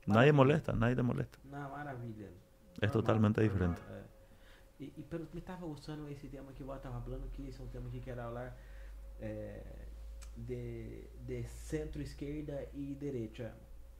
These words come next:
Speaker 2: ¿Te consideras Santi Peña una persona de derecha?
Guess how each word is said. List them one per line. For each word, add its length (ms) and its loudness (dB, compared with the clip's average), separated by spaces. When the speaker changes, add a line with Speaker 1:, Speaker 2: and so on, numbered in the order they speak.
Speaker 2:
¿Te 80 -12
consideras 720 -8
Santi 380 -8
Peña 280 -6
una 120 -6
persona 400 -10
de 100 -4
derecha? 420 -6